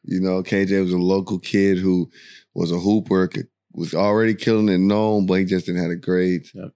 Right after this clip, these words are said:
Speaker 1: You know, he, he tried hard, but school just wasn't his thing.
Speaker 2: Yep.
Speaker 1: You know, energy guy.
Speaker 2: Good
Speaker 1: Always
Speaker 2: guy. Good, good
Speaker 1: good.
Speaker 2: teammate. I mean,
Speaker 1: Great
Speaker 2: you know.
Speaker 1: kid, right?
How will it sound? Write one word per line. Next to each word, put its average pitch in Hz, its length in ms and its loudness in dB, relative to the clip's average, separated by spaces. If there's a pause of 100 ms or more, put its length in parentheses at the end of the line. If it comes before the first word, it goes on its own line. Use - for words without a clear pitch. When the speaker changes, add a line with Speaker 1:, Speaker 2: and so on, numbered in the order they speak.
(100)
Speaker 1:
You 92 100 -2
know, 95 140 2
he, 98 120 2
he 95 280 -4
tried 104 420 0
hard, 101 440 2
but 87 260 2 (340)
school 101 320 2
just 90 160 2
wasn't 87 300 2
his 85 120 -2
thing. 95 420 0 (120)
Speaker 2:
Yep. - 100 -20 (520)
Speaker 1:
You 85 120 -4
know, 87 180 2 (260)
energy 98 760 2
guy. 95 460 0 (640)
Speaker 2:
Good 98 140 2
Speaker 1:
Always 104 200 4
Speaker 2:
guy. 87 200 -2
Good, 135 280 0
good - 160 -12
Speaker 1:
good. 110 360 2
Speaker 2:
teammate. 92 360 -2
I - 40 -6
mean, - 100 -8
Speaker 1:
Great 98 340 2
Speaker 2:
you 92 60 -2
know. 92 60 2
Speaker 1:
kid, 95 440 2 (440)
right? 92 420 0